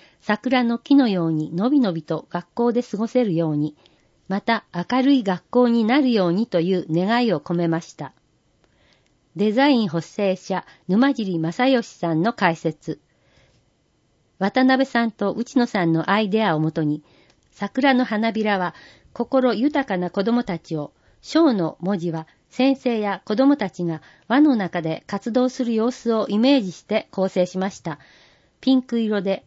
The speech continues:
優しさを、青色で青空や豊かな自然、強い心を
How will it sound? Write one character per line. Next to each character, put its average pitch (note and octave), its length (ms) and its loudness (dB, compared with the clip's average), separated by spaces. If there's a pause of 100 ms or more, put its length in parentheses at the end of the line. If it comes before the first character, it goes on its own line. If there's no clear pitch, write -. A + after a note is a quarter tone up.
優 F#3 160 -4
し A#3+ 180 -2
さ D#3 320 -8
を、 - 80 -12 (720)
青 A#3 280 2
色 A3+ 240 -2
で G3 220 -4 (140)
青 A#3 260 0
空 G#3+ 280 0
や D#3+ 320 -4
豊 C4+ 280 -2
か F3 120 -2
な E3 60 0
自 E3+ 200 -8
然、 F3 260 -2 (360)
強 D4 300 2
い A#3+ 80 -2
心 F#3+ 440 0
を A3 100 -4